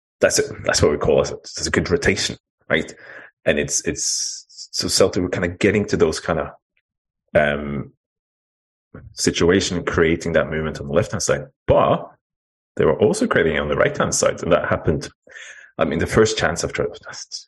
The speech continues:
nearly a minute, you can see it's the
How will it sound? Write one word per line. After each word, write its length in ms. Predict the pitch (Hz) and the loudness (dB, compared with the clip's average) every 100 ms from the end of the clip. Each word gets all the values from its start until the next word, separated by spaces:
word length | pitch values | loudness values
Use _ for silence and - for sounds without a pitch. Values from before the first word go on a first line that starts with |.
| - - | -18 -6
nearly 240 | 85 80 | 0 2
a 60 | 71 | 2
minute, 500 | 82 113 67 - - - _ _ - - - - _ | 2 2 0 -6 -8 -12 _ _ -20 -20 -20 -20 _
you 100 | - | -2
can 140 | 90 | 0
see 180 | - 85 | 2 2
it's 140 | 80 - | 2 2
the 240 | 76 | 0